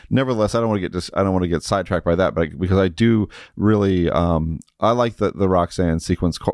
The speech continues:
quite a bit, also because it kind of gives you just a different mood, uh, a different tone, uh, you know, a, a presentation of that song that you, you, you don't e-, e-, expect, you know, because, you know, it, it, which is, you know, again, uh,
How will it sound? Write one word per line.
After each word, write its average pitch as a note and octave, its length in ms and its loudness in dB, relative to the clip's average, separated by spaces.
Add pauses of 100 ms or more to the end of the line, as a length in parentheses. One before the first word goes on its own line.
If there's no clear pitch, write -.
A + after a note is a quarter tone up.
quite G#2+ 220 0
a F2 60 -6
bit, F#2 320 0 (240)
also C3 440 2
because F#2+ 300 -2
it - 140 -8
kind C3+ 260 -4
of A2 140 -4
gives F#2 240 0
you F#2+ 100 0
just F2+ 240 -2
a F#2 60 2
different F#2 560 -2 (680)
mood, G2+ 520 2 (100)
uh, F2+ 220 4
a F2+ 40 0
different F#2 280 -4
tone, F#2+ 760 0
uh, F2+ 360 0
you F#2+ 100 -2
know, F2 220 0
a, - 400 -2
a F#2 40 -4
presentation F#2 640 -2
of E2+ 100 -2
that F2 260 0 (520)
song G2 380 -2
that F#2+ 180 -2
you, F#2+ 200 2
you, F#2 180 -2
you G2 100 2
don't F#2 300 0 (240)
e-, E2+ 80 2 (160)
e-, - 120 -10
expect, - 800 -2 (180)
you F2+ 100 -2
know, G2+ 60 2
because, G2+ 300 -2
you G#2+ 200 2
know, G2+ 160 0
it, G2+ 280 -2
it, G2+ 280 0
which - 220 -2
is, A#2 180 0
you C2 320 -2
know, A#2+ 180 -2
again, A2+ 320 0
uh, F2+ 140 2